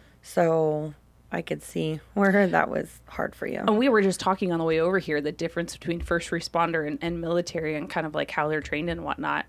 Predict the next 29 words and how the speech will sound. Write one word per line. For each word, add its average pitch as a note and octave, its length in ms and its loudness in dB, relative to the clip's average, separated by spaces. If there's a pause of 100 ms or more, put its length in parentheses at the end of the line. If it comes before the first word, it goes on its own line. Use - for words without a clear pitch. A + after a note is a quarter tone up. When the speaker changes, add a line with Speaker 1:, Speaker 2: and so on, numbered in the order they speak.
Speaker 2:
And - 160 -2
Speaker 1:
Right. E3 220 -2 (220)
Speaker 2:
we G3+ 160 4
won't G#3 160 4
even E3+ 200 -2
go E3 180 2
into D3 160 0
how D3 140 -4
the D3 60 -4
military C#3+ 340 -4
is C#3+ 80 -8
trained E3 180 -6
right - 140 -8
now. - 140 -10 (340)
Speaker 1:
<laughs> G#3+ 200 4
Speaker 2:
Um, D4+ 460 4 (760)
Speaker 1:
Yeah, G3 160 4
let's F3 260 2
not. - 140 -8 (220)
Speaker 2:
different A#4 280 6
episode, G4+ 420 8
everybody. E4 500 4
No. G#3+ 220 4 (160)
Speaker 1:
<laughs> - 140 -4
Speaker 2:
Um, A#3+ 380 4
so A3 680 4 (120)
for - 280 0
us, B3 380 4
it's, - 520 0